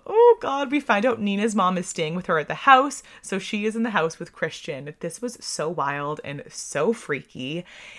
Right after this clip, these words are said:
It is very strange, this is where I'm gonna talk about it, how weird Jake is about Nina spending time with her mother. Like, he's either just an asshole or something weird is going on here. I don't know why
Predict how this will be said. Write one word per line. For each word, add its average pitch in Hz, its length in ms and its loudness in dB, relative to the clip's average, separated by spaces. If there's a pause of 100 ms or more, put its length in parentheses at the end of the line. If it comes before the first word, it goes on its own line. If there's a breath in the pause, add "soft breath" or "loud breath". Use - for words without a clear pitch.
(140 loud breath)
It 220 140 8
is 202 320 2
very 226 480 2
strange, 147 540 -4
this - 180 -4
is 151 60 -4
where 147 120 2
I'm 143 60 -4
gonna 143 120 -8
talk 147 240 -4
about 143 200 -2
it, 160 160 2
how 156 420 4 (160)
weird 269 380 -2
Jake 226 360 2
is 185 220 -6
about 170 220 -2
Nina 170 280 -4
spending 165 440 -6
time 147 340 -8
with 143 140 -10
her 147 160 -6
mother. 135 520 -4 (480 loud breath)
Like, 185 260 0 (120)
he's - 260 -2
either 240 300 0
just 180 340 -4
an 160 120 -2
asshole 165 680 -2
or 165 160 -8
something 254 420 -4
weird 165 440 0
is 160 140 -8
going 143 260 -8
on 131 220 -6
here. 143 320 -12 (180)
I 175 120 -4
don't 285 180 -6
know 269 100 0
why 175 520 0